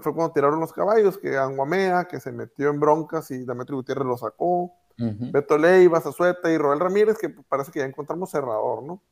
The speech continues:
Speaker 1: Entonces,
Speaker 2: Sí.
Speaker 1: con Roel Ramírez. Eh, le dieron un hit, pero a fin de cuentas dominó, retiró la entrada sin muchos problemas y nos ayudó con la victoria. A mí lo que me preocupa también mucho ese Paul, ¿verdad? Siento que no ha bateado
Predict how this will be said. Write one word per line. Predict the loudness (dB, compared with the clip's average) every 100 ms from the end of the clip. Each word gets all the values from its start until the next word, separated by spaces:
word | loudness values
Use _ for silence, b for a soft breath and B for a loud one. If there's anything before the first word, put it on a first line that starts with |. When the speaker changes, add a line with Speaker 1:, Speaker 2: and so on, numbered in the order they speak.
| _ _ _ _
Speaker 1:
Entonces, | -2 0 0
Speaker 2:
Sí. |
Speaker 1:
con | -2 -2
Roel | 0
Ramírez. | 0 -2 -4 -6 -10 _ _ _ _
Eh, | -4 -2 0 0
le | 2
dieron | 4 4
un | 2 0
hit, | -2 -4 -8 _ _ _ -8
pero | -6
a | -4
fin | -4
de | -2
cuentas | 0 2
dominó, | 2 2 2 4
retiró | 4 4 2
la | 0
entrada | 0 2 2 2 -2 -8 _ _ _ _ _ _ _ _
sin | -6 -4 -4 -6 -6
muchos | -2 -2
problemas | 4 6 6 4 0 -2 -18 _ _ _ _ _ _ _ _ -6
y | -2
nos | 0
ayudó | 0 0 0
con | -2
la |
victoria. | -2 -4 -8 -8 -12 -20 _ _ _ _ _ _ _ _ -18 -18 -6
A | 0
mí | 0
lo | 2
que |
me | 2
preocupa | 2 0 -2
también | -2 -6 -6
mucho | -6
ese | -6 -8
Paul, | -8 -6 -4
¿verdad? | -2 -4 -4
Siento | -4 -6
que | -8
no | -4 -4
ha |
bateado | -4 -4 -2 -2 -4 -6